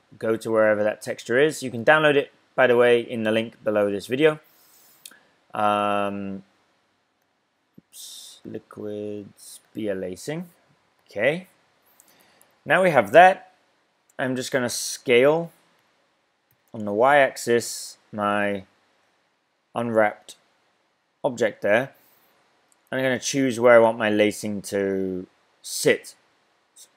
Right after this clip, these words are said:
I'm gonna go a little bit big, and then I'm gonna move this on the y-axis. I want my beer lacing to sit just below the rim of the glass,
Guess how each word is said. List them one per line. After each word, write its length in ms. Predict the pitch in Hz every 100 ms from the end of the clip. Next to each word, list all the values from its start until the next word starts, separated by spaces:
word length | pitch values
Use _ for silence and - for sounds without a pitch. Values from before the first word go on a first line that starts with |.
| _
I'm 80 | 120
gonna 140 | 110
go 40 | 104
a 60 |
little 160 | 107 104
bit 220 | 101 - _ _ _ _ _ _ _ _
big, 340 | 120 92 87 101
and 140 | 98
then 100 | 98
I'm 140 | 101
gonna 180 | 101 101
move 540 | 98 104 117 123 104 95
this 320 | 92 90 -
on 140 | 95
the 80 | 95
y-axis. 800 | 95 92 90 90 - 98 92 - _ _ _ _ _ _
I 60 | 135
want 140 | 139
my 80 | 135
beer 320 | 101 123 117
lacing 400 | 113 110 - 107
to 80 | 98
sit 340 | - 107 - _
just 840 | - 143 143 139 139 127 - - - _ _ _ _ _ _ _ _ _ _ 107
below 340 | 110 107 104
the 120 | 98
rim 380 | 98 120 147 147
of 140 | 117
the 100 | 101
glass, 840 | 107 113 139 151 156 147 - - -